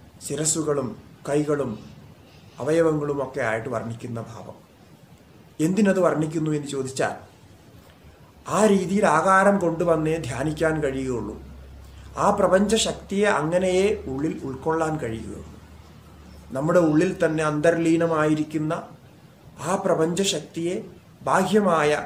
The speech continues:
വ്യാപകമായ ശക്തിയായി നമുക്ക് അറിയാൻ കഴിയുകയുള്ളൂ. അതിനാണ് അങ്ങനെ ആ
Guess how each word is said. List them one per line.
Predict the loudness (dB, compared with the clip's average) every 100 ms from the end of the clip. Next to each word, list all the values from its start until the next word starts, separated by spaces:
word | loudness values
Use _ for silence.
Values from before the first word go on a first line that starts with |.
| -6
വ്യാപകമായ | 0 2 2 2 2 2 0 -2 -4
ശക്തിയായി | -10 -4 0 0 0 -4 -12 -20 -20 -12
നമുക്ക് | -10 -8 -8 -8
അറിയാൻ | -6 2 2 2 0
കഴിയുകയുള്ളൂ. | -4 -4 -8 -10 -16 -20 -20 -20 -20 -20 -18 -10
അതിനാണ് | -4 -2 -2 -4 -8 -12 -18 -10
അങ്ങനെ | -6 -4 -4 -8 -16 -20 -20 -20 -20 -20 -20 -20 -20 -20 -20 -20
ആ | -14